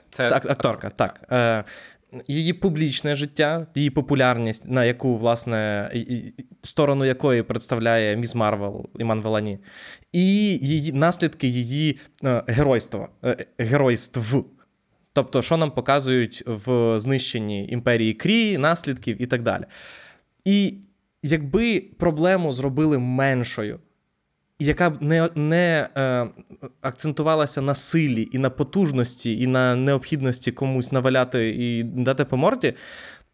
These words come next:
Speaker 2: то, мені здається, цей сері-, цей фільм був би набагато цікавіший.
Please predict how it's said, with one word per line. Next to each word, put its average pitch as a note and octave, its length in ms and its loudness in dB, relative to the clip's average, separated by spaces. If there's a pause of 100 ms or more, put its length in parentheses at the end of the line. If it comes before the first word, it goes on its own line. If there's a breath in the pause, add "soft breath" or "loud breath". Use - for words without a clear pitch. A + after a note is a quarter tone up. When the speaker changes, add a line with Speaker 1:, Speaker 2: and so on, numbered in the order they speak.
Speaker 2:
то, E3+ 520 4
мені D#3+ 240 2
здається, F#3+ 280 0
цей E3 160 0
сері-, D#3+ 260 0
цей E3 160 0
фільм D#3+ 300 -4 (160)
був D3+ 140 0
би C#3 80 2
набагато C3 340 0
цікавіший. A#2+ 560 -8